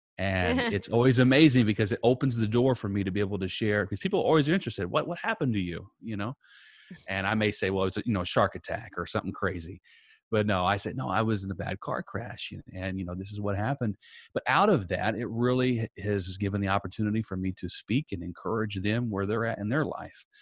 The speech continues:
Speaker 1: So, uh, it's really been a blessing.
Speaker 2: Yes,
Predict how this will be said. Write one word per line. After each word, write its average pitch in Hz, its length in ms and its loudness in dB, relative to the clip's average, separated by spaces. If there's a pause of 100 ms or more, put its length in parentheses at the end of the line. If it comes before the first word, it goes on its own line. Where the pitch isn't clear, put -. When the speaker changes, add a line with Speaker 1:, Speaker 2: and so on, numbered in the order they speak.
(300)
Speaker 1:
So, 90 420 0
uh, 87 180 2
it's - 260 -4
really 101 180 -2
been 92 160 -2
a 82 40 -6
blessing. 95 420 -8 (360)
Speaker 2:
Yes, 262 400 2